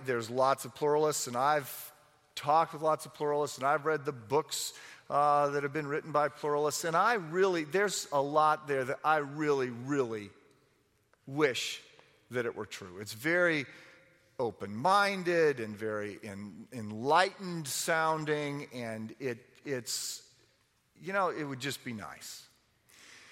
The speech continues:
The problem is, it doesn't stand up to even the slightest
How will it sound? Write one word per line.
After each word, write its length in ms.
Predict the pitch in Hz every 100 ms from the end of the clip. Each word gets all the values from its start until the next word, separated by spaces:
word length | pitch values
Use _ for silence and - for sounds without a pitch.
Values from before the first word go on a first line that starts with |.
| - - - _ _ _ _ _ -
The 100 | 220
problem 480 | - 185 151 113 98 67
is, 260 | - - - - - _ _ _ _ -
it 160 | 175
doesn't 320 | 202 202 190 165
stand 360 | - 175 160
up 300 | 165 151 -
to 220 | - 165 -
even 520 | 196 202 175 160 139
the 140 | 123 123
slightest 1200 | - - - 151 156 151 131 95 - - -